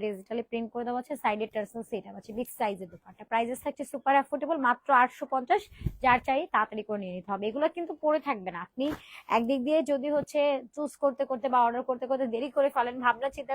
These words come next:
করতে করতে দেরি করে ফেলেন, আরেক দিক দিয়ে ড্রেস সোল্ড আউট হয়ে যাবে আপু। তাড়াতাড়ি করে এগুলো অর্ডার ডান করে ফেলতে হবে। Always active আছে,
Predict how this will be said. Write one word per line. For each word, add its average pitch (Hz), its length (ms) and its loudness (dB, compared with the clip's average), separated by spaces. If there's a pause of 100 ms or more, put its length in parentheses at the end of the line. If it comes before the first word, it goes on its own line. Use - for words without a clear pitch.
(100)
করতে 247 220 -8
করতে 262 220 -2
দেরি 262 180 4
করে 269 140 2
ফেলেন, 226 200 -2
আরেক 202 160 -6
দিক 208 120 -12
দিয়ে 220 160 -8
ড্রেস 254 220 -2
সোল্ড 220 240 -8
আউট - 200 -8
হয়ে 214 160 0
যাবে 196 200 -4
আপু। 269 140 -6 (380)
তাড়াতাড়ি 262 320 6
করে 277 140 6
এগুলো 240 200 4
অর্ডার 208 200 0
ডান 190 180 0
করে 214 160 -2
ফেলতে 208 180 -4
হবে। 214 180 4
Always 254 400 4 (120)
active 233 280 -6
আছে, 226 120 -6